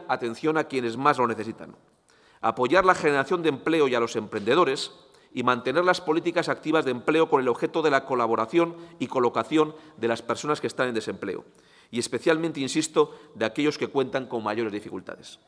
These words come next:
Dentro del presupuesto del Servicio Público de Empleo,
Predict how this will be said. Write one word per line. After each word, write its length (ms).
Dentro 280
del 100
presupuesto 520
del 80
Servicio 340
Público 300
de 60
Empleo, 380